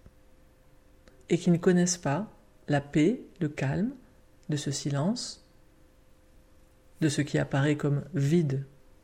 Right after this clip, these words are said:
pour le mental, mais qui en fait est pure plénitude,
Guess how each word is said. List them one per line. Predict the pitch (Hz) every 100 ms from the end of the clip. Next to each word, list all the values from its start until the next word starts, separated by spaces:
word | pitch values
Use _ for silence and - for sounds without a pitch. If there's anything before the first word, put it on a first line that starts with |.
| - -
pour | 151 135
le | 139
mental, | 139 139 160 254 240
mais | 139
qui | 135
en |
fait | 135 143 139
est |
pure | 135 - - 214 208 - - - - _ - - - - - _ -
plénitude, | - 196 185 175 - 165 147